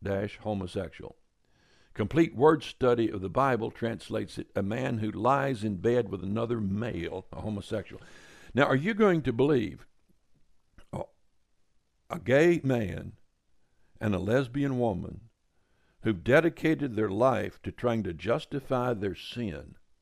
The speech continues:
by, without foundation,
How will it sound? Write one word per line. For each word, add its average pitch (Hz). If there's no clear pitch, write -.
by, 110
without 113
foundation, 131